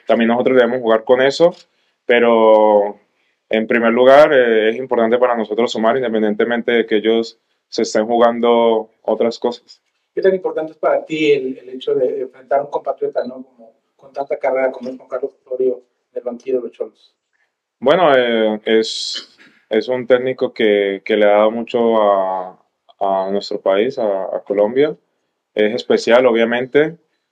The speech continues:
Speaker 1: Además, creo que, que también ha ayudado mucho al fútbol mexicano. Eh, como tal, eh,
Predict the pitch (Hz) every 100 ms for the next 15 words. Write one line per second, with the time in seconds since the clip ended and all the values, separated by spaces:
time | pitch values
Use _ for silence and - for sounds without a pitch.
0 | _ _ _ - 107 107 104 104 104 107
1 | 110 113 113 - - 117 117 113 107 101
2 | 98 104 107 101 101 104 110 110 110 113
3 | - 110 113 104 98 113 120 147 147 _
4 | _ _ _ _ _ _ _ _ 110 107
5 | 104 101 101 101 98 _ _ 110 110 107
6 | 107 110 113 120 123 123 120 110 104 101
7 | 101